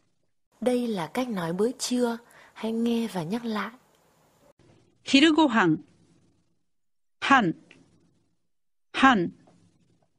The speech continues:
Speaker 2: Gohan. Gohan. Ru gohan. Ru gohan.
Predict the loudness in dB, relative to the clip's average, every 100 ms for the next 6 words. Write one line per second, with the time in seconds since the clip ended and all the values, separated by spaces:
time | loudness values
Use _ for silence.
0 | _ _ _ _ _ 4 4 4 4 4
1 | 2 -4 -20 -20 _ _ _ _ _ _
2 | _ _ _ _ 0 4 4 4 4 2
3 | -4 _ _ _ _ _ _ _ _ _
4 | _ _ _ _ 0 4 4 4 4 2
5 | 2 0 -10 -20 -20 _ _ _ _ _
6 | _ _ _ _ -2 2 4 4 4 4
7 | 4